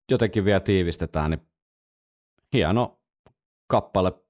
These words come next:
parhaimpia Iron Maiden biisejä ja ehdottomasti osa sitä jotenkin meidän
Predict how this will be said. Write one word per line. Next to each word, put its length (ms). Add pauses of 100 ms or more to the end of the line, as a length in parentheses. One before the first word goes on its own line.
parhaimpia 680
Iron 160
Maiden 340
biisejä 540
ja 200 (460)
ehdottomasti 680
osa 260
sitä 280
jotenkin 420 (480)
meidän 440